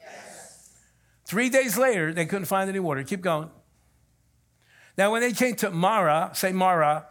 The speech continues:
Marah. They could not drink the waters of Marah, and there's a play on words here, for they were bitter. Marah means bitter. Okay? Amar. Okay?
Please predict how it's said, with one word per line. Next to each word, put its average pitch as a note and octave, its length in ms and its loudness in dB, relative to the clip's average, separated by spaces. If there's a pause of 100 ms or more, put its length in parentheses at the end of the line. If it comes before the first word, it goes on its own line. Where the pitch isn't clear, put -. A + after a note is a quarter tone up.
Marah. - 760 -16 (240)
They D3+ 160 2
could A3 160 0
not A3 160 0
drink G3+ 180 -2
the F#3+ 80 -2
waters G3 400 0
of F3 80 0
Marah, D3+ 600 2
and D3 80 -6
there's D#3+ 200 -2
a E3 60 -4
play G3 240 0
on F#3 100 -2
words F#3 300 -2
here, B2+ 320 -6 (220)
for E3 120 -2
they F#3 140 0
were F3 120 0
bitter. C#3+ 640 -2
Marah D3 640 2
means D#3 240 -4
bitter. B2+ 420 -2 (1120)
Okay? D3+ 340 -6 (340)
Amar. D3+ 460 0 (460)
Okay? C#3+ 280 -8